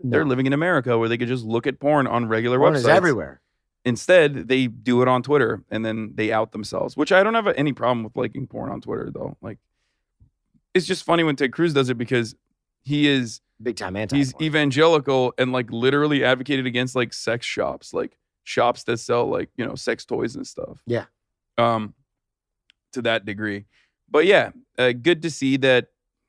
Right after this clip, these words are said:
Speaker 1: I can't believe we're going back to a thirteen-year-old, uh, after this conversation, but, you know,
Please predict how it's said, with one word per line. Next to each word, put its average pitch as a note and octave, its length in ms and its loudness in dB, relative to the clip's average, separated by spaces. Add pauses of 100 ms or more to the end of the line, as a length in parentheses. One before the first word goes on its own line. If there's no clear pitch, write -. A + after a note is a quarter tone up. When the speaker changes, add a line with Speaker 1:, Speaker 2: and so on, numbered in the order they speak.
(180)
Speaker 1:
I A#2+ 40 -20
can't C3+ 200 -4
believe A2 180 -6
we're E2 120 -14
going F#2 280 -10
back F#2+ 200 -10
to G2+ 100 -10
a F#2+ 60 -6
thirteen-year-old, F#2 800 -8 (180)
uh, F#2+ 180 -8
after G2 300 -10
this C#3 140 -6
conversation, G#2+ 600 -8
but, - 240 -4
you F3+ 160 -4
know, E3+ 200 -4